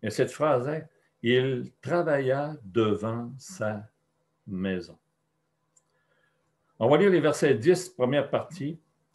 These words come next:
Après, on va lire le verset vingt-trois, première partie, le verset vingt-neuf, première partie, et après le verset trente, dernière partie. Donc, verset dix, première partie. «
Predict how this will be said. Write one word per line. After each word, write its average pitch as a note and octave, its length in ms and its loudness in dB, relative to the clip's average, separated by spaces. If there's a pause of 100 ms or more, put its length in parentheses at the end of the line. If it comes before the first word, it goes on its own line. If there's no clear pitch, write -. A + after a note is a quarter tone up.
Après, D3 300 0
on C3 60 2
va B2+ 80 4
lire C#3 160 0
le A#2+ 60 2
verset A#2+ 340 -2
vingt-trois, C3 560 -4
première A2+ 340 -4
partie, B2+ 400 -10
le B2+ 80 -8
verset A2 280 -2
vingt-neuf, A2+ 520 -2 (100)
première A2 240 -4
partie, A#2+ 380 -6
et A2 40 -2
après A#2+ 380 -6 (380)
le G2+ 380 4
verset G#2 340 -4
trente, A#2 340 -8
dernière A2+ 480 -2
partie. - 400 -14 (380)
Donc, A2 320 -4 (340)
verset B2 300 0
dix, C#3+ 480 -4 (720)
première A#2+ 560 0 (920)
partie. « - 420 -6